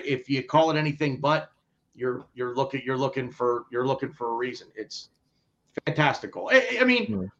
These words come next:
Speaker 1: look, it, it, at the end of the day, it always is a little bit of what we did well and what they didn't do
Speaker 2: Always
Speaker 1: well.
Speaker 2: that, yeah.
Speaker 1: And, and that's, and that's the case in every game between every team and every sport. Well, what did,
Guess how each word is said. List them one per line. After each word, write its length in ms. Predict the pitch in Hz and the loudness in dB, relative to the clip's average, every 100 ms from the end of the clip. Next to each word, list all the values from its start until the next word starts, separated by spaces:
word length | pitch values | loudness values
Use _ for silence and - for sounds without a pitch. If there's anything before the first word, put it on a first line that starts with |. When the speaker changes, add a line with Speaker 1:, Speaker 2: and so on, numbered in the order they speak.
| - | 0
Speaker 1:
look, 200 | 226 - | 2 6
it, 280 | 214 - - _ _ _ _ - | 4 4 -12 _ _ _ _ -6
it, 240 | 208 - | -6 0
at 140 | 214 151 | 0 6
the 120 | 208 | 6
end 120 | 247 | 8
of 40 | |
the 60 | 202 | 6
day, 180 | 175 170 | 6 8
it 60 | |
always 300 | 180 208 185 | 8 8 8
is 120 | 180 160 | 8 4
a 40 | |
little 220 | 165 170 | 2 2
bit 160 | 143 156 | 4 4
of 240 | 147 143 - _ _ _ _ | 4 0 -10 _ _ _ _
what 260 | 135 165 147 | 2 2 4
we 160 | 185 | 2
did 260 | 175 175 143 | 4 4 4
well 460 | 139 139 160 160 - - | 4 4 4 0 -4 2
and 160 | 151 | 2
what 220 | 143 147 | 4 2
they 160 | 143 151 | 4 2
didn't 400 | 123 170 160 151 | 6 4 4 0
do 100 | 131 | 2
Speaker 2:
Always 220 | 107 92 98 | 2 2 -2
Speaker 1:
well. 140 | 90 | -6
Speaker 2:
that, 80 | 85 | -4
yeah. 60 | |
Speaker 1:
And, 160 | 87 - | -6 -2
and 120 | 175 | 0
that's, 320 | 202 214 156 | 0 0 0
and 100 | 147 | 2
that's 240 | 185 214 - | 4 2 0
the 80 | 156 | 0
case 300 | 160 156 - | 2 2 2
in 120 | 135 | 0
every 360 | 151 160 175 156 | 2 2 2 0
game 380 | 131 127 123 117 _ _ - - | 0 -4 -6 -10 _ _ -20 -6
between 340 | 151 151 156 139 | -4 0 2 4
every 240 | 151 165 | 2 0
team 240 | 151 147 135 | 2 2 2
and 80 | |
every 180 | 127 123 | -2 -4
sport. 420 | - - 190 127 | -8 0 0 0
Well, 120 | 123 127 | -4 -4
what 160 | 165 | -2
did, 160 | 160 | -2